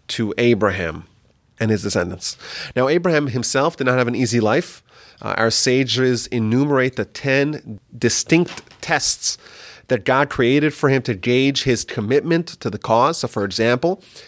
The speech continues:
Abraham, at the beginning of chapter twelve of Genesis, is commanded to abandon his family, his homeland, the land of his fathers,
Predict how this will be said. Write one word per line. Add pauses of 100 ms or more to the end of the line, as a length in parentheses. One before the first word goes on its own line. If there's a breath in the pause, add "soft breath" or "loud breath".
(420 loud breath)
Abraham,
at
the
beginning
of
chapter
twelve
of
Genesis,
is
commanded
to
abandon
his
family,
his
homeland, (160 loud breath)
the
land
of
his
fathers,